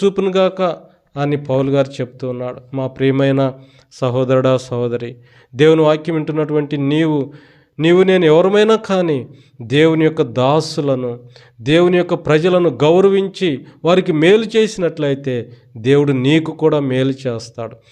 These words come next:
అందుకనే ఈ ఎబెద్మెలెక్ అనేటువంటి ఆ వ్యక్తితో దేవుడు చెప్పాడు, "నీవు భయపడు మనుషుల చేతికి నువ్వు అప్పగించబడవు" అని చెప్పాడు. కాబట్టి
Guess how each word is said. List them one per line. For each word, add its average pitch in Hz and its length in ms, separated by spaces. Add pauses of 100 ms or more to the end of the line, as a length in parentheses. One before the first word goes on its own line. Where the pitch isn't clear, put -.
(160)
అందుకనే 156 600 (340)
ఈ 156 440 (300)
ఎబెద్మెలెక్ 170 720
అనేటువంటి 160 460
ఆ 147 60
వ్యక్తితో 143 480
దేవుడు 135 340
చెప్పాడు, 127 600 (300)
"నీవు 175 240
భయపడు 156 480
మనుషుల 156 420
చేతికి 143 400
నువ్వు 147 160
అప్పగించబడవు" 151 1160 (320)
అని 135 160 (120)
చెప్పాడు. 113 380 (500)
కాబట్టి 196 640